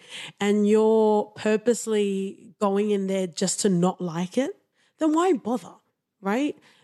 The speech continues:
Go and see the film, and then if you don't like it, that's fine. But from a lot of, from a lot of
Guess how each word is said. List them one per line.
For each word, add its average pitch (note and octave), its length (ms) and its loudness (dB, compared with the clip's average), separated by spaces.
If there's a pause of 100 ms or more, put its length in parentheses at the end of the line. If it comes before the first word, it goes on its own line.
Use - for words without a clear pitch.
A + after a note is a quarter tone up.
(200)
Go D4 180 0
and F#4+ 160 2
see D4 240 2
the C4 100 0
film, G#3 460 0
and G#3 140 2
then A3 180 2
if B3 220 0
you C4 100 2
don't A3+ 320 2
like C4 260 -2
it, D4+ 300 -2
that's G#3+ 260 -4
fine. F3 440 -4 (260)
But A#3 140 -4
from C#4 180 0
a C#4 60 2
lot C#4+ 200 0
of, D4 440 -2
from B3+ 120 0
a B3+ 40 4
lot C4+ 200 0
of C4 240 -4